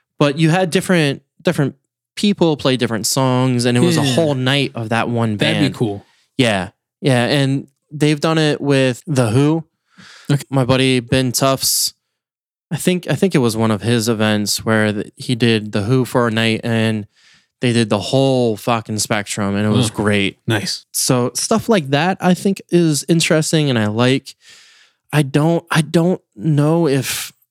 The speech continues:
Speaker 1: I'm down for three original bands with three cover sets. I just, I don't know if I'm, I'm, I'm there for it.
Speaker 2: Yeah, it's, uh, the hard part for me is I was not real big on emo music.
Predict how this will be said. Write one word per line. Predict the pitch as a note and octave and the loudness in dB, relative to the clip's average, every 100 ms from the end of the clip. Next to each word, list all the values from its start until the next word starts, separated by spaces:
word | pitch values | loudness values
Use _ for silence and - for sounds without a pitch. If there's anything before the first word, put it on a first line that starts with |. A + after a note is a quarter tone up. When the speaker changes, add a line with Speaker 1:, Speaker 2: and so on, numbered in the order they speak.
| _ | _
Speaker 1:
I'm | C#3+ D3 C#3 B2 | -4 0 0 0
down | C3 C3 C#3+ C#3 | 0 2 2 0
for | - B2+ B2+ B2 A#2 C3 | -2 0 0 0 -4 -8
three | - C#3 C#3 | -6 0 2
original | C3 B2+ C3 | 2 0 0
bands | A#2 A#2 A#2 A#2+ A#2 - - | 0 0 0 0 -2 -4 -2
with | A#2 G#2+ - - _ - | 0 0 -4 -16 _ -16
three | - C3+ A#2+ | -2 0 0
cover | - A2+ A2 | 0 -2 -2
sets. | - A2 G2 - - - _ _ _ _ _ _ | 0 0 0 -4 -6 -8 _ _ _ _ _ _
I | - | -4
just, | B2 | 0
I | C#3+ | 2
don't | D3+ D3+ | 2 2
know | D3 C#3 | 2 0
if | A#2+ | 0
I'm, | B2 B2 | -2 0
I'm, | B2 A#2 A2 - | 0 0 -2 -2
I'm | A#2+ A2+ | -2 2
there | A2+ A2 | 2 2
for | - A2 A2 | -2 0 2
it. | D3+ | 2
Speaker 2:
Yeah, | D3 C3+ _ | 0 -6 _
it's, | E3 D#3+ - - - _ _ _ E3 | -6 -4 -4 -6 -10 _ _ _ -2
uh, | E3 | 0
the | F3 E3 | 0 2
hard | G#3+ A#3 | 2 2
part | G3 F3 | 2 0
for | - | 2
me | C#3+ D3 | 2 4
is | D3+ B2+ A#2+ - _ _ _ _ - | 4 2 -2 -4 _ _ _ _ -4
I | D3+ F#3+ A3 | 0 4 4
was | F#3+ D#3+ | 4 2
not | C#3+ C#3+ A2 | 2 0 2
real | C3+ C3 | 2 2
big | A#2+ B2 A#2+ | 2 0 0
on | A2+ | -2
emo | A2 B2 A2+ | 0 0 0
music. | G#2 G2+ G2 F#2+ | -2 -2 -4 -8